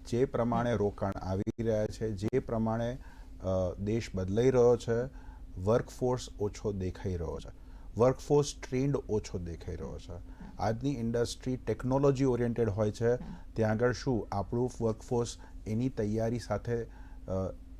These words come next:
Speaker 1: રેડી છે? તો નથી આન્સર. તો ઘણું ને ઘણું ગવર્મેન્ટે progressively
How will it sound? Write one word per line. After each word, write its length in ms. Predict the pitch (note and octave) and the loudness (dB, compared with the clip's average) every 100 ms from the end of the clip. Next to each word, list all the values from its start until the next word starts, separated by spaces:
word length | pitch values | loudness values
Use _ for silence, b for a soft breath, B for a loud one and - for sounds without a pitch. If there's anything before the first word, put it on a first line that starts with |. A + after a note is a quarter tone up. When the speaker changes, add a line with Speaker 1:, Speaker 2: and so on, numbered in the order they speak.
| - G#2 | -12 -4
Speaker 1:
રેડી 380 | G2+ G#2 A#2+ | 0 2 0
છે? 560 | B2+ - - - B2 G3+ | -2 -12 -12 -2 -2 -2
તો 200 | - C#3 | -2 0
નથી 400 | C3+ C3 - B2+ | 4 2 2 0
આન્સર. 420 | E2+ E2 - D2+ - B B B | 0 -4 -8 -12 -12 B B B
તો 260 | G#2+ A#2+ - - A#2+ | 2 2 0 -10 -8
ઘણું 260 | G#2 A2 C#3 | 0 2 4
ને 120 | E3 | 2
ઘણું 280 | B2+ B2+ C#3 | 2 0 2
ગવર્મેન્ટે 580 | A#2 A2+ B2 B2+ A#2+ B2+ | 4 4 4 0 0 -2
progressively 840 | - G#2+ G#2 C3+ C3+ C#3 C3 C#3 | 0 0 2 2 2 0 2 0